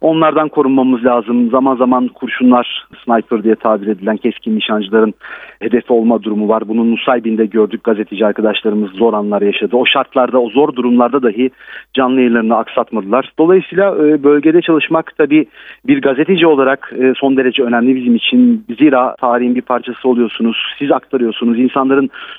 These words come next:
gözü kulağı oluyorsunuz. E, ama tabii, e, tehlike yok mu? Tabii ki var. Korkuyor muyuz? Açık konuşayım, bir miktar zaman zaman bizim de çekincelerimiz oluyor. Ama tabii bizim meslek böyle bir şey.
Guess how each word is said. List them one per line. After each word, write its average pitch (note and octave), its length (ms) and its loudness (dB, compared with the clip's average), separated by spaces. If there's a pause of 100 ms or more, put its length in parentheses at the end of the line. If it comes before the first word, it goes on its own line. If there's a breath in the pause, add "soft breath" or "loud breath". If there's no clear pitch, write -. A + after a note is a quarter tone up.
gözü C#3 240 2
kulağı D#3 280 2
oluyorsunuz. C3+ 580 -2 (420 loud breath)
E, C3+ 240 4
ama D#3+ 220 2
tabii, D#3+ 320 -2 (180)
e, C3+ 180 6
tehlike D3 420 2
yok D3 440 2
mu? C3+ 220 2
Tabii C#3 260 -4
ki A2+ 160 -2
var. A2+ 340 0
Korkuyor G3+ 400 2
muyuz? D3+ 420 -2
Açık - 280 0
konuşayım, C3 380 2
bir C#3 100 2
miktar C3 340 0
zaman B2+ 260 0
zaman B2+ 220 0
bizim B2 200 0
de B2 60 0
çekincelerimiz A#2 720 0
oluyor. A#2+ 360 2 (360 loud breath)
Ama D#3 200 0
tabii D3+ 240 0
bizim D3+ 220 -2
meslek D3+ 400 -2
böyle C3+ 220 2
bir G#2 60 -6
şey. C3+ 280 0